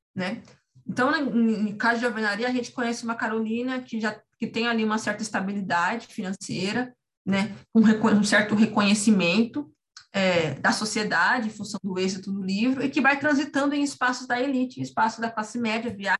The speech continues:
pra diferentes estados, chega a visitar outros países, né? Então, em casa de alvenaria, a gente vai pensar a Carolina na sala de visitas. E aí eu fiquei muito interessada em, em pensar as conexões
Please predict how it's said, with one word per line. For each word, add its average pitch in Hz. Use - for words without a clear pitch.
pra 190
diferentes 190
estados, 190
chega 214
a 202
visitar 196
outros 190
países, 208
né? 202
Então, 226
em 247
casa 247
de 254
alvenaria, 240
a 240
gente -
vai 240
pensar 240
a 220
Carolina 226
na 226
sala 226
de 226
visitas. 226
E 262
aí 269
eu 330
fiquei 277
muito 302
interessada 262
em, 247
em 240
pensar 247
as 269
conexões 269